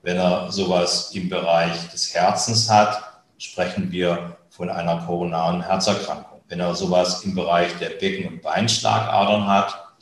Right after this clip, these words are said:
sprechen wir von einer peripheren arteriellen Verschlusskrankheit. Also je nach Lokalisation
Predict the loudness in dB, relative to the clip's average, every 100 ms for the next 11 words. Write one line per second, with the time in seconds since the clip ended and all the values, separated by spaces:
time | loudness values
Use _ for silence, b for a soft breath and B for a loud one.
0 | _ -16 -8 -6 -4 -4 -2 0 2 0
1 | -10 _ _ -10 -6 -4 -2 -2 -4 -4
2 | -2 -2 -4 0 2 0 -2 -6 -8 -8
3 | -10 -10 -10 -8 -4 -4 -4 -12 -18 -20
4 | _ -20 _ _ -4 -2 -2 -6 -12 -2
5 | 2 2 0 -2 0 2 2 2 2 0
6 | 0 2 2 0